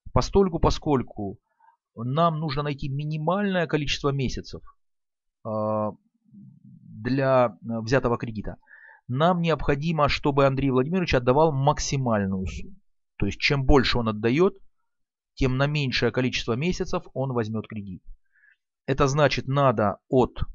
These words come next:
данной суммы, которая получилась через месяц, вычесть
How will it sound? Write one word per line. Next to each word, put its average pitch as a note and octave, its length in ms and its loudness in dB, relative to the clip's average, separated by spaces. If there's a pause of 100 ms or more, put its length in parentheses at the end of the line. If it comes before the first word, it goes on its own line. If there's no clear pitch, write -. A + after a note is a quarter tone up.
(320)
данной A#2+ 500 4
суммы, F3 420 -4
которая B2+ 360 0
получилась B2 400 2
через A2 260 -2
месяц, - 400 -4 (400)
вычесть C3+ 760 -2